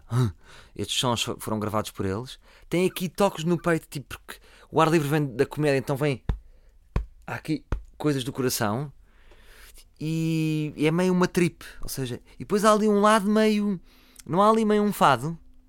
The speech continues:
parece que há ali meio um fado, portanto é tudo co-, comédia da alma, eh, falar da alma, e feito pelo aquele grupo de pessoas. Portanto, olha, um grande abraço a todos e beijinhos, eh, a todos os que participaram,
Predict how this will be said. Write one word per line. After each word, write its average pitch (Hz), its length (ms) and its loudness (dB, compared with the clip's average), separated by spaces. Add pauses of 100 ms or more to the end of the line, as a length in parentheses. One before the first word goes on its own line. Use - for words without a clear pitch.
(360)
parece 156 260 -2
que 190 80 2
há 170 60 6
ali 180 220 2
meio 180 280 2
um 185 80 0
fado, 135 480 0 (500)
portanto - 260 -4
é 143 60 4
tudo 170 360 -2
co-, 113 500 -2
comédia 139 360 0
da 123 100 2
alma, 120 520 2 (540)
eh, 113 380 4
falar 127 360 4
da 120 120 4
alma, 120 500 2 (760)
e 120 60 -6
feito 117 240 0
pelo 113 160 0
aquele 110 180 0
grupo 101 200 -4
de - 60 -8
pessoas. 90 340 -8 (500)
Portanto, 123 300 0
olha, 110 160 4
um 113 100 0
grande 143 220 2
abraço 131 320 0
a - 20 -4
todos 113 380 0
e 113 80 -2
beijinhos, 110 680 -2 (600)
eh, 110 420 4
a 107 60 0
todos 120 200 -2
os 117 100 -4
que - 80 -18
participaram, 104 840 0